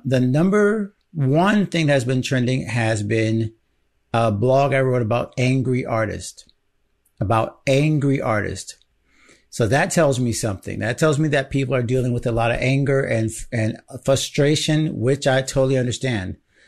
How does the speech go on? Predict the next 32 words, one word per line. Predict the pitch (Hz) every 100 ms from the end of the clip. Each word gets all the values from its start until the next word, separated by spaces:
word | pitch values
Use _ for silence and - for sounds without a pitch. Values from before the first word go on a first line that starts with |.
| _ _ _ -
Creatives, | 135 131 135 139 110
we've | 123 127
been | 139 135 127
through, | 127 131 127 123 117 107 _ 120
I | 127
don't | 127 123
know | 120 120 120 117 - -
how | 117 127 131 131
to | 127
describe | 117 - 120 107 98
it. | 101
Uh, | 110 110
uh, | - 104 104 104 -
the |
best | 101 131 127
word | 143 127
I | 113
could | 120
use | 120 113
is |
an | 110
apocalypse | 104 - 127 127 120 110 113 - - - _ _ _ -
when | 113
it | 117
comes | - 120 117
to | 131
the | 117
creative | 110 117 113 110
lifestyle | 110 110 - 117 110 107
and | 110 113
our | 107 104 -
livelihoods, | - 113 123 127 120 117 117 113 -